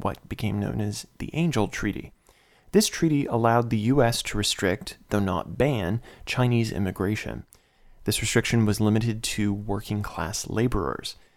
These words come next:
Teachers, students, merchants, and tourists were still allowed to enter the U S, and Chinese who were already in the U S were not restricted in their movements. The Angell Treaty laid out the basic groundwork for what would become, two years later,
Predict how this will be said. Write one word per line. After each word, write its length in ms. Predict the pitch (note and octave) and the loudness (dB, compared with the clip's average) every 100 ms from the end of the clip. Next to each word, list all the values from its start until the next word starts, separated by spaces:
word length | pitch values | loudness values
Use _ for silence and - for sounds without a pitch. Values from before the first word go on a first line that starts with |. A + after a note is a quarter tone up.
| _ - | _ -16
Teachers, 480 | - A2 C#3 D#3 - | -2 0 2 0 -2
students, 540 | - - G#2+ B2 - - | -4 -2 -2 0 -2 0
merchants, 480 | G2+ G#2+ B2+ B2 | 0 2 0 -2
and 200 | - G2+ | -4 -4
tourists 840 | G2 - - G#3 B2 A#2 - - - | -6 -6 2 4 4 0 -2 -6 -2
were 120 | D#3 | 0
still 280 | - - F#3 | 0 2 2
allowed 280 | D#3+ B2+ B2 | 6 6 4
to 100 | - | 0
enter 180 | A2+ G#2 | 0 0
the 120 | G#2 | 0
U 200 | G#2 G2+ | 0 0
S, 380 | E2 G2 - - - _ _ - | 0 -2 -4 -12 -14 _ _ -8
and 140 | F#2 | -4
Chinese 460 | - A2+ B2+ B2 - | 4 6 6 6 4
who 100 | A2 | 2
were 160 | A2 | 2
already 500 | G#2 G#2+ A2+ F3 E3 | 2 0 2 0 2
in 80 | A2 | 2
the 80 | G#2+ | 2
U 140 | G#2+ | 2
S 280 | G2 - - - | 0 -2 -8 -4
were 140 | A2 | 0
not 220 | G#2+ C3+ | 0 0
restricted 540 | C#3 - A2 - G2+ - | -2 -2 -4 -4 -6 -6
in 180 | - F2 | -8 -8
their 160 | - - | -8 -8
movements. 640 | G#2 A2 A2 - - - - _ _ _ _ _ _ _ _ _ _ - | -2 -2 -2 -6 -6 -14 -20 _ _ _ _ _ _ _ _ _ _ -2
The 160 | D3+ | 4
Angell 260 | G3 C4 A#3 | 6 8 4
Treaty 340 | - D#3+ D3+ | 6 8 8
laid 240 | C#3 C3 B2+ | 8 6 8
out 200 | A#2+ A#2+ | 6 4
the 80 | A2+ | 2
basic 300 | A2+ A#2 - | 2 2 0
groundwork 520 | A2 G#2+ G#2+ A2 - | 2 2 4 2 2
for 200 | - G#2+ | 0 4
what 200 | G#2+ G2+ | 4 2
would 120 | C#3+ | 0
become, 480 | C#3 - G#2 G2+ A2 | 0 -4 -2 -2 -2
two 220 | - A#2 | -2 -2
years 320 | A2 A#2 A2 | 0 0 0
later, 300 | - - F2+ | -4 -2 -4